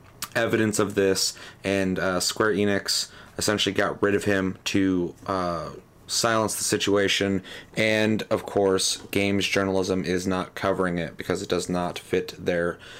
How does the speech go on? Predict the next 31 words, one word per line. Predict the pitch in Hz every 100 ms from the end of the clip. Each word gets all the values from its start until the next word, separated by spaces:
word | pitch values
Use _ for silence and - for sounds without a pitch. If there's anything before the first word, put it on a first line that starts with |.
| - -
um, | 87 85 80 73 65 - 90
bias. | - 98 95 82 - - - - - -
Uh, | 90 85 85 85
a |
lot | 85 90
of |
people | - 90
on | 98
YouTube | 117 135
are | 123
talking | 127 120
about | 120 120 123
it, | 123 - -
uh, | 101 95
which | 92
I | 92
think | 95
is | 92
good, | 104 98 98 -
and | 95 92 90 - - - -
like | 104 98
I |
said, | 95 104
I |
don't | 92 101
really | 98
wanna | 104 95
cover | - 113 117
it | 110 -
only | 110 107 107
because | 104 - 107 98 92 -